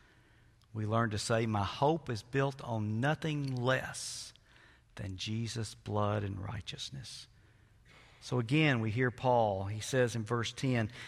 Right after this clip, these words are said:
"He has delivered us from such a deadly peril. He will deliver us, and on him we have set our hope." So today, let us delight ourselves afresh in the good news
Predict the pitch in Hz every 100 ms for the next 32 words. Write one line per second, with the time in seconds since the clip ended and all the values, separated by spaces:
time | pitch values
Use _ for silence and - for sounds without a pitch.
0 | - 131 113 139 175 180 - 123 120 110
1 | 107 104 - 104 117 113 110 107 110 104
2 | 107 - 104 107 104 - - - - 117
3 | 107 120 170 185 131 107 107 98 98 98
4 | - - 120 110 104 - 175 165 156 143
5 | - - - - 127 120 104 - - -
6 | 147 143 - - - - - 120 113 110
7 | 110 104 - - _ - 95 92 - -
8 | - - - _ _ _ _ - 139 127
9 | 127 127 101 - - - - - - -
10 | - 127 127 120 127 117 117 131 131 123
11 | - 127 120 110 - 123 113 98 110 107
12 | 107 120 113 113 110 98 92